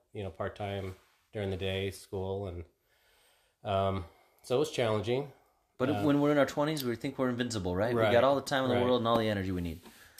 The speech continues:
Speaker 1: But there came a point where I kinda needed to make a choice, uh,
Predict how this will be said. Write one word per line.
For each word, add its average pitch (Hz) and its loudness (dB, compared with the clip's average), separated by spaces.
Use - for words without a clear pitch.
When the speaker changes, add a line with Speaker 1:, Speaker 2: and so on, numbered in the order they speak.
Speaker 1:
But 104 -2
there 104 0
came 110 0
a 107 0
point 110 -2
where 107 -2
I 101 -2
kinda 101 -6
needed 101 -2
to - -6
make 98 -6
a - -12
choice, 98 -8
uh, 95 -6